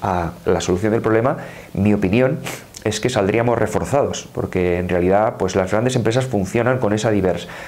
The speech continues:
diversidad, ¿no? Eh, las grandes ciudades del mundo, eh, por ejemplo en Canadá,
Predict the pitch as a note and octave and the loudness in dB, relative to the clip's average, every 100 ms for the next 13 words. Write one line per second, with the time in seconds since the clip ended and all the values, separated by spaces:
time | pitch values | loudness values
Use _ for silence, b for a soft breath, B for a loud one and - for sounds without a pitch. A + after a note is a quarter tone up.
0 | B - F#2 F2 - E2+ F#2+ D#2+ D#3 F3+ | B 0 2 2 0 0 2 0 -2 -2
1 | - - - G2 G2+ A#2+ B2 A#2 A2+ G#2+ | -4 -4 -2 0 2 0 2 2 4 2
2 | G#2 C3 B2+ D3 F#3+ A#1+ - - - - | 2 0 0 0 0 -4 -6 -8 -6 -4
3 | G2 G2 E2+ F#2 F#2+ B2+ | -2 -2 0 0 2 2